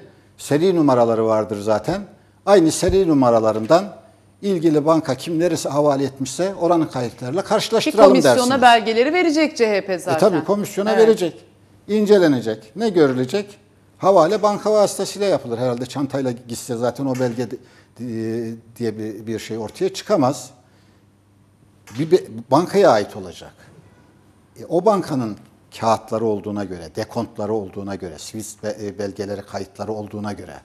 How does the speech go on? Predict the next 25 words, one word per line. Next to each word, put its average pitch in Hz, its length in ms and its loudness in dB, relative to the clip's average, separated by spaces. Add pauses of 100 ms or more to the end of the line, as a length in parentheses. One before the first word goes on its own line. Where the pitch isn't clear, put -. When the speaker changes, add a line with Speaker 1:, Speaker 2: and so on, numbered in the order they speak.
(500)
Speaker 1:
komisyon 196 520 0
üyeleri 107 460 -4 (760)
gidecekler, 165 800 -8 (160)
o 185 120 0
bankayla 143 380 -2
konuşacaklar, - 920 -16 (480)
o 175 80 -2
seri 185 380 2
numaralara 131 500 2
bakacaklar. 98 580 -10 (880)
O 147 60 -6
seri 170 360 -2
numaralar 165 380 0
zaten 156 380 -4
bankada 156 340 -4
yoksa, 165 400 -6 (880)
e, 117 140 -14
bu 131 140 -8
başka 147 320 -4
bir 135 60 -12
şey - 240 -16
denecek. 143 540 -20 (600)
E, 104 80 -10
bankada 156 420 0
varsa 196 440 0